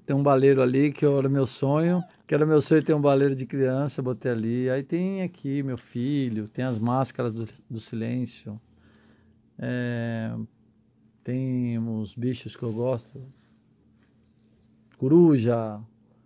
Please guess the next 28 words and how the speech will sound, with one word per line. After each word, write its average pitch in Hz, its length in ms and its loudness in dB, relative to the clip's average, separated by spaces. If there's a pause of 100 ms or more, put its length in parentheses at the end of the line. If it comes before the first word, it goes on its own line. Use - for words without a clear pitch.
(300)
girafa, 139 680 0
elefante, 143 760 0
tudo 151 220 -6
protegendo 135 500 0
o 117 40 -6
som, 131 540 -4 (140)
as 120 180 -4
máscaras 123 580 -2
aqui, 135 400 -6
ó, 123 80 -8 (640)
Nossa 135 140 -8
Senhora 127 260 -4
Aparecida, 127 640 -6
Espírito 120 380 -10
Santo, 135 540 -10 (840)
tudo 165 220 -4
pro 170 180 -2
som 156 400 -2
sair 147 200 0
perfeito, 131 640 -4
porque 135 480 0
a 127 80 -4
música 127 360 -4
tem - 120 -6
que - 60 -20
ter 143 100 -2
energia, 131 540 -2
né? 117 160 -8